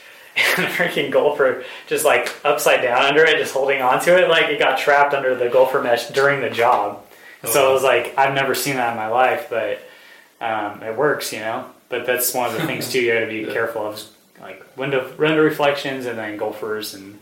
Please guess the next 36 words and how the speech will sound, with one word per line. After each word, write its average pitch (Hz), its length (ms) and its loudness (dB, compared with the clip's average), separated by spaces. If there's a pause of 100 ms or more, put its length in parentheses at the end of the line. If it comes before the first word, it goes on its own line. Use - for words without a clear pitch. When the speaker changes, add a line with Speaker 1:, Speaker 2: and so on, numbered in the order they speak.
Speaker 1:
rodents 104 400 -6
and 107 80 -18
things 104 160 -12
like 98 160 -10
that 101 240 -8
digging 101 260 -14
through 104 220 -12
it. - 200 -14 (580)
Speaker 2:
Yeah. - 200 -14 (920)
What's, 123 240 -12
uh, - 140 -8 (480)
what, 117 340 -2
um, - 320 -4 (560)
what 123 160 -6
kind 143 140 -6
of - 40 -14
projects 113 380 -4
do 107 80 -10
you 104 100 -2
guys 101 200 -4
do, 104 160 -8
or 95 180 -10
what 95 300 -14
kind 110 120 -8
of - 60 -14
projects, 101 460 -6
like, - 180 -8
do 98 60 -14
you, 95 160 -16 (880)
uh, 127 220 -6 (260)
focus 117 280 -6
specifically 113 540 -12
on, 120 220 -8
like, - 280 -12
commercial, 101 380 -12
residential, 98 720 -12